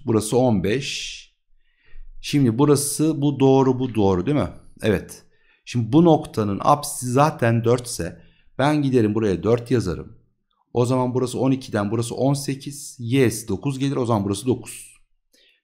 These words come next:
Ve yamuğun alanı neydi? Alt taban artı üst taban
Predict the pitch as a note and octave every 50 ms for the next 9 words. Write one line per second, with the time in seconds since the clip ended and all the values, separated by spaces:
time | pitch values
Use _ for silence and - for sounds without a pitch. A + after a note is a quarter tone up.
0 | - B2 B2+ B2 C3+ C3+ C#3 D3+ D#3 D#3+ D3 B2+ A2 G#2 A2+ C3+ D3 B2+ G2 G#2+
1 | C3 - - - - - C#3+ C#3 C#3+ - - G#2+ F#2 F2+ F#2 F#2+ F#2 F2 E2 -
2 | - - - - - - - - E2 D2 D2 D#2 F2 G#2 B2 E3+ G#3 - -